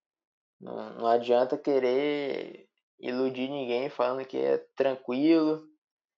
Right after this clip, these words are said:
e tal, porque não é, tem, são poucas oportunidades, a gente tem poucas empresas, igual eu falei, a gente tem pouco investimento, mas tem, né, tem pouco, eu não tô falando que não existe, né,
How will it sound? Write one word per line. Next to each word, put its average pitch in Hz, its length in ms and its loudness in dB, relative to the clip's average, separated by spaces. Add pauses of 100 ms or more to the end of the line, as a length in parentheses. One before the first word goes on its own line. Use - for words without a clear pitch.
(260)
e 120 60 -14
tal, 135 460 6
porque 147 320 -4
não 175 120 -4
é, 120 180 2
tem, 120 400 -8
são 127 220 -10
poucas 131 300 -4
oportunidades, 131 560 0
a 131 40 -4
gente 131 60 -12
tem 127 120 -6
poucas 123 380 -4
empresas, 135 720 0
igual 123 200 0
eu 123 60 -4
falei, 127 240 -2
a 123 40 -2
gente 113 140 -12
tem 120 100 -14
pouco - 260 -10
investimento, 120 680 -8 (720)
mas 151 180 2
tem, 117 500 2
né, - 140 -14
tem - 180 -10
pouco, 160 360 2 (1080)
eu 131 80 -4
não 147 120 -2
tô 165 120 4
falando 175 320 8
que 202 80 -12
não 196 160 2
existe, 185 400 0
né, 170 200 -10